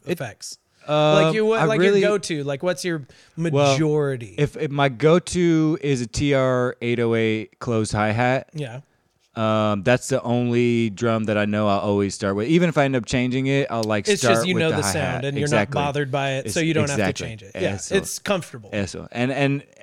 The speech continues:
Speaker 1: uh, snares and kicks, uh, change around so much. I mean
Speaker 2: But I'm saying, like, usually you'll stick with, like, an electronic kit.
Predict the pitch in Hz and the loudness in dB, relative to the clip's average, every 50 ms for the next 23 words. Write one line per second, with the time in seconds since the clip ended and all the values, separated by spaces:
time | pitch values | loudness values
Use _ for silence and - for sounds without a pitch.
0 | - - 135 131 131 127 117 - - - 180 185 190 190 175 165 160 131 - - | -10 -6 -4 -2 -2 -2 -2 -4 -6 0 4 4 6 6 4 2 -2 -4 2 4
1 | 165 165 160 - - - - - - - 127 127 123 123 120 120 117 113 110 104 | 4 4 4 2 0 -10 -10 -10 -8 -8 -6 -4 -4 -4 -2 -2 -2 -2 -2 -4
2 | - - - 120 107 98 101 98 95 92 - 101 95 92 95 92 85 - 92 92 | -6 -8 -10 -8 -8 -6 -6 -6 -6 -6 -8 -10 -10 -8 -10 -10 -10 -10 -10 -8
3 | 95 92 92 90 87 82 - - - - - 214 214 214 214 - - 220 214 208 | -6 -4 -4 -4 -6 -8 -10 -16 -12 -4 -2 0 0 0 -2 -2 -2 -2 0 0
4 | 196 190 175 160 156 147 - - 139 160 170 180 180 147 175 170 160 156 156 151 | 0 0 0 0 -2 -4 -6 -10 -8 -4 -2 -2 -2 0 0 0 0 0 0 0
5 | 147 139 - - - 156 143 - 156 135 - 147 139 131 - 143 143 135 135 131 | -2 -2 -4 -4 -4 -4 -4 -4 -6 -4 -2 -4 -4 -4 -4 -4 -4 -4 -4 -4
6 | - - - 135 123 117 - - - - 113 98 | -6 -8 -12 -12 -12 -12 -16 -18 -14 -14 -14 -14